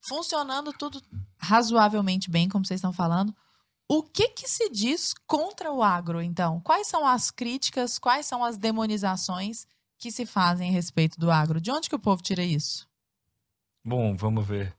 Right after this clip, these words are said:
Speaker 2: Bom, a-, uma crítica que é aquela que a gente, que me lembra muito livro de didático, assim, de escola,
Speaker 1: Uhum.
Speaker 2: é a ideia da monocultura de exportação,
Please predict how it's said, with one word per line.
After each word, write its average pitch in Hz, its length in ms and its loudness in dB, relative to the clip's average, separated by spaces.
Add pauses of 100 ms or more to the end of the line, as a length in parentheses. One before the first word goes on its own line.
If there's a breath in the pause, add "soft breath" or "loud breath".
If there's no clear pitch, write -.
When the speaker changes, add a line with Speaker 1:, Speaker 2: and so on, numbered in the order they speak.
(320)
Speaker 2:
Bom, 131 200 2
a-, 131 160 -2
uma 175 180 6
crítica 143 380 4
que 113 260 0
é 110 100 4
aquela 117 260 4
que 127 100 2
a - 20 4
gente, 110 300 0
que - 120 2
me 113 80 10
lembra 113 220 8
muito 127 220 4
livro 113 260 4
de 101 60 0
didático, 98 680 0
assim, - 240 0
de 101 80 4
escola, 110 520 6
Speaker 1:
Uhum. 185 400 0
Speaker 2:
é 98 80 4
a - 20 6
ideia 98 220 4
da 113 120 6
monocultura 120 640 4
de 104 120 2
exportação, 95 720 0